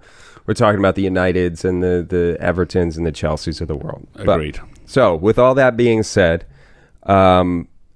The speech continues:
Speaker 1: so far this season, Liverpool have played a hundred and fifty-eight minutes through seven matches, down at least one man.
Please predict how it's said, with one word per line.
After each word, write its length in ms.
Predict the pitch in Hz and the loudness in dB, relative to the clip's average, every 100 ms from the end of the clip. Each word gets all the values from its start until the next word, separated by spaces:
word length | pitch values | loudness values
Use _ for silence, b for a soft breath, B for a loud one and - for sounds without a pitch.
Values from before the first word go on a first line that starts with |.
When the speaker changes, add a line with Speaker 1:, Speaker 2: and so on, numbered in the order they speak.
| _ _ - | _ _ -14
Speaker 1:
so 280 | - 151 | 0 2
far 260 | 170 175 170 | 2 2 4
this 200 | 151 139 | 4 2
season, 360 | 120 110 113 110 | 2 4 4 2
Liverpool 400 | 104 107 107 104 | 2 2 4 2
have 120 | 92 | 2
played 180 | 107 101 | 2 2
a 60 | |
hundred 600 | 90 - 147 160 165 151 - | 0 0 0 2 2 0 -4
and 160 | 117 104 | -4 -4
fifty-eight 920 | - 139 139 139 - 107 110 - _ | -2 -2 2 0 0 0 0 0 _
minutes 500 | 104 92 80 76 - | -2 0 0 -6 -14
through 420 | - 110 95 87 - _ _ _ _ _ | -6 -2 0 -2 -8 _ _ _ _ _
seven 540 | - - 107 107 131 | -18 -2 0 2 0
matches, 680 | 120 123 123 80 73 78 - _ _ _ _ _ | 2 0 -2 -6 -8 -12 -20 _ _ _ _ _
down 280 | - 104 98 | 0 2 2
at 140 | 92 85 | 0 -2
least 240 | 87 - | -6 -6
one 160 | 82 76 | -8 -8
man. 180 | - | -12